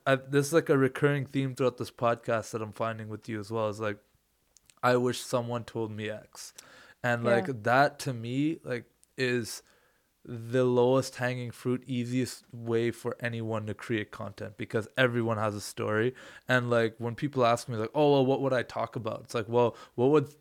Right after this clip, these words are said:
Speaker 1: three years ago you wanna hear about?" And then people just go crazy. "Well, like, you know, I wish I knew about this when I get injured. I wish I knew about how to structure a brand deal, contracts. I wish I knew about,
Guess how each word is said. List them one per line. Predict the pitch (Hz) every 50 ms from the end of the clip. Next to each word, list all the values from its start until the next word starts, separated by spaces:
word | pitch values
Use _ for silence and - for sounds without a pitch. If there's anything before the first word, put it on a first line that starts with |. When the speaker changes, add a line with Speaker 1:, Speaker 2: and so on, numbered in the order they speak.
| _
Speaker 1:
three | - 131 135 143 143 147 139
years | 123 120 127 131 135 135 135 135 117 - -
ago | - 131 113 104 123 120 120 123 123 120
you | 107 107 117 123 123 120
wanna | 113 104 107 110 110 107
hear | 101 - 120 113 107
about?" | 98 98 104 98 98 - - - - - _
And | - 123 131
then | 135 131
people | 110 - 151 147 139 139 127
just | 113 117 107 - -
go | - 107 107
crazy. | - - - 165 156 147 120 123
"Well, | 117 123 127 117 104 - - - - -
like, | 131 127 117 -
you | 117 131 143
know, | 139 127 123
I | - 113
wish | 123 123 139 135 -
I | 139
knew | 127 127 120
about | 104 113 107 -
this | - 185 170 - 165
when | 170 151
I | 151
get | 139 151 135
injured. | 151 151 135 143 151 139
I | 131 127
wish | 131 143 139 -
I | 131
knew | 127 127 123
about | 120 110 117 113 107 - - - - -
how | - 143 139
to | 139 135
structure | 139 - - 139 135 - - 127
a | 117
brand | 113 110 160 160 156 151 143
deal, | 131 139 127 117
contracts. | - - - 170 160 156 139 - 156 143 131 - -
I | 135 131
wish | 135 135 - 139
I |
knew | 135 135 139 135
about, | 120 117 127 117